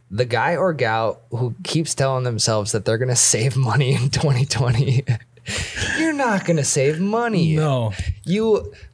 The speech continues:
Speaker 1: that goes back to getting the promotion. Um,
Speaker 2: I will. Okay, so there is one technique I personally believe that fixes that.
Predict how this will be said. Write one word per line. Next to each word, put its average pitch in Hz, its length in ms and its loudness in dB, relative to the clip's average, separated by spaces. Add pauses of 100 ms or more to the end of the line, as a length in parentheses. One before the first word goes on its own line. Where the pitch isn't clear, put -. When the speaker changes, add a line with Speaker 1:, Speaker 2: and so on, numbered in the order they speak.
(100)
Speaker 1:
that 131 200 0
goes 160 220 2
back 139 200 0
to 143 80 -6
getting 143 260 0
the 147 80 0
promotion. 160 720 0 (280)
Um, 120 380 -2 (100)
Speaker 2:
I 175 160 2
will. 185 220 0
Okay, 170 300 0
so 151 160 -2
there 165 160 4
is 190 160 2
one 156 560 2
technique 151 680 0
I 135 180 0
personally 151 560 0
believe 127 580 0
that 127 160 0
fixes 117 500 -2
that. 101 280 -2